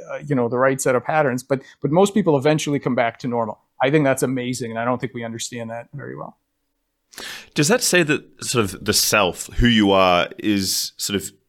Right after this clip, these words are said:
Speaker 2: more in the hardware than the software then? Or, or does it m-, say that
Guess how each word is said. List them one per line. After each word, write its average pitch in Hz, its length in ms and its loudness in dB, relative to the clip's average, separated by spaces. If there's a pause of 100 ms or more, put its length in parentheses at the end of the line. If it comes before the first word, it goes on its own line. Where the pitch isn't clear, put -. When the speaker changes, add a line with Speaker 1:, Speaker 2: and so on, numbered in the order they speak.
(140)
Speaker 2:
more 107 340 4
in 101 60 4
the 92 60 4
hardware 110 720 2
than 117 160 -6
the 110 60 -8
software 123 440 -2
then? 143 320 -4
Or, 104 180 4
or 107 180 4
does 101 220 0
it 95 100 0
m-, - 260 -6 (240)
say 98 360 2
that - 340 -2